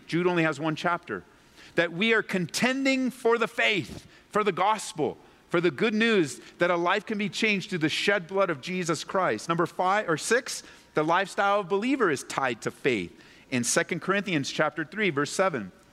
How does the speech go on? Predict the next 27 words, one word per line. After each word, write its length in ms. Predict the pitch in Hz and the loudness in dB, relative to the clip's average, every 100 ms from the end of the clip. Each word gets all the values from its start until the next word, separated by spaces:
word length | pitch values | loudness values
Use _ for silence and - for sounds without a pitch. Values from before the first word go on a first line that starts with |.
| _ - - - | _ -20 -20 -12
Next, 480 | - 143 233 - - | 0 2 2 -2 -4
number 220 | 185 170 | -2 0
seven, 380 | 156 202 214 240 | 0 0 0 0
the 80 | 233 | -2
commitment 580 | - 214 208 302 302 254 | 0 0 2 2 2 0
of 140 | 196 | 2
the 80 | 180 | 2
believer 480 | 151 147 139 110 85 - - _ - - _ - | 2 2 2 0 -2 -14 -20 _ -20 -20 _ -4
is 180 | 127 - | -4 0
tied 300 | 143 131 123 | 0 -2 -4
to 80 | |
faith. 340 | 117 135 110 101 | -4 0 0 -2
In 100 | 107 | -8
First 300 | - 147 - | -4 -4 -2
Timothy 340 | 196 190 135 | 0 0 -2
chapter 380 | 113 139 127 151 | -2 -2 -2 -4
one, 300 | 151 185 120 | -4 -2 0
verse 180 | 117 - | -2 -6
twelve. 400 | - 170 110 98 - _ _ - _ _ _ - _ _ - | -2 0 0 -4 -16 _ _ -20 _ _ _ -20 _ _ -4
In 100 | 110 | 0
Hebrews 400 | 135 151 151 - | 2 2 0 0
chapter 380 | 170 151 - 139 | 0 -2 0 0
eleven, 360 | 139 165 143 | 2 0 -2
notice 300 | 135 151 143 | -2 -2 -2
in 80 | 131 | -2
verse 220 | 123 135 | -2 -2
six, 420 | - 190 156 - | 0 0 0 -8